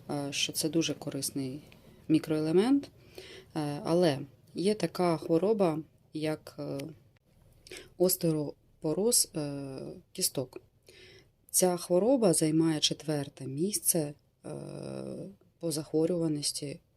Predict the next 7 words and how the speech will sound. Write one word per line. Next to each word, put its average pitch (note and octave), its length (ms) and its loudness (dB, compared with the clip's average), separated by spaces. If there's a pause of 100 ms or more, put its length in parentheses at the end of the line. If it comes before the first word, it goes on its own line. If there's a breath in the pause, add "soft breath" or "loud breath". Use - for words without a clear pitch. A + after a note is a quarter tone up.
(160)
в D#3+ 40 -16
усьому D3 360 -4
світі. - 500 -8 (800 loud breath)
Дуже F3 300 2
багато C#3+ 480 -2
жінок, D#3+ 680 4
е, D3+ 40 -12